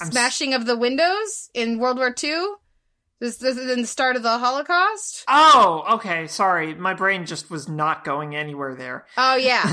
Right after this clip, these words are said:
Speaker 1: <laughs>
Speaker 2: That's what this episode is. This is the, like, let's all have a timed attack on aliens, the way that,
Speaker 1: Right,
Speaker 2: you know, the
Speaker 1: right,
Speaker 2: Night of
Speaker 1: right.
Speaker 2: Thou-, of Shattered Glass was the attack on the Jewish people throughout all of Germany.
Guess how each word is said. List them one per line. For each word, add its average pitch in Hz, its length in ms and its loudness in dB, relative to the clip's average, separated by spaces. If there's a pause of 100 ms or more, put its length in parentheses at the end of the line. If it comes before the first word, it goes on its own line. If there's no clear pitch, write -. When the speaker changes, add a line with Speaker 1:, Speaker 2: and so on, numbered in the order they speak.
(100)
Speaker 1:
<laughs> - 40 -10
Speaker 2:
That's 269 220 0
what 381 100 -2
this 359 160 -2
episode 262 480 0
is. 196 160 -4
This 233 160 -6
is 254 160 -6
the, 233 240 0
like, 214 300 0
let's 220 240 0
all 220 180 0
have 214 200 -2
a 190 280 0
timed 208 720 -4
attack 202 560 -4
on 175 480 -4 (240)
aliens, 175 680 -4
the 196 100 -8
way 170 200 -4
that, 165 260 -10
Speaker 1:
Right, 165 220 0
Speaker 2:
you 131 80 -2
know, 165 60 -8
the 170 140 -4
Speaker 1:
right, 180 220 -2
Speaker 2:
Night 180 80 -4
of - 60 -10
Speaker 1:
right. - 120 -20
Speaker 2:
Thou-, 180 440 -6
of 175 100 -12
Shattered 175 340 -4
Glass 160 420 -4
was 170 200 -10
the 156 160 -10
attack 156 360 -10
on 156 180 -6
the 156 100 -10
Jewish 151 280 -10
people 143 460 -14 (320)
throughout 233 380 2
all 175 180 -2
of 170 80 -10
Germany. 160 540 -10